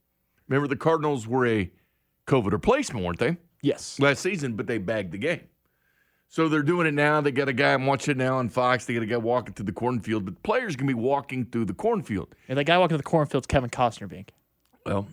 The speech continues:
Speaker 1: l-, looked a little gray to me. But
Speaker 2: Yeah,
Speaker 1: he,
Speaker 2: 'cause he is a little gray to you.
Speaker 1: But it's from the backside, not the front. I don't know it was Kevin Costner.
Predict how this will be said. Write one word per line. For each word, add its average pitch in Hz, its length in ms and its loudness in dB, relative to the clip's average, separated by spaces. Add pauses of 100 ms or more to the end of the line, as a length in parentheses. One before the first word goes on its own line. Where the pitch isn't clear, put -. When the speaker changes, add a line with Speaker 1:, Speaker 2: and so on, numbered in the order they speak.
(1400)
Speaker 1:
l-, 147 80 -16 (100)
looked 196 220 0
a 247 40 0
little 269 180 2
gray 269 280 4
to 247 80 -4
me. 131 260 0 (140)
But 143 80 4
Speaker 2:
Yeah, 160 40 6
Speaker 1:
he, 190 60 2
Speaker 2:
'cause 190 120 -2
he 190 120 8
is 247 100 4
a 226 40 4
little 196 180 6
gray 165 240 6
to 139 40 6
you. 151 240 4
Speaker 1:
But 220 140 0
it's - 80 -10
from 247 160 0
the 240 80 0
backside, 208 560 2
not 156 140 2
the 190 40 -8
front. 247 400 2
I 147 60 0
don't 180 240 4
know 233 60 0
it 214 40 0
was 156 120 -2
Kevin 123 260 -2
Costner. 127 460 0